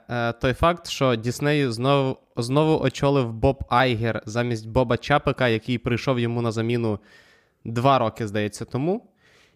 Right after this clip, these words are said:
І неочікувано поступився колишньому начальнику місцем на чолі Діснея.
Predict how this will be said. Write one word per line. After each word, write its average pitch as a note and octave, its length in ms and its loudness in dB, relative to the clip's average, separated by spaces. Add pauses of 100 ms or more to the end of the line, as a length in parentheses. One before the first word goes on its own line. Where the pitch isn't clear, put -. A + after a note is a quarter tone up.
(100)
І C#3 680 2
неочікувано C3 720 2
поступився C#3 1000 0 (640)
колишньому A#2+ 760 0
начальнику A2 880 0
місцем G#2+ 600 -2 (520)
на A#2+ 140 2
чолі A2+ 600 2
Діснея. A2 540 -6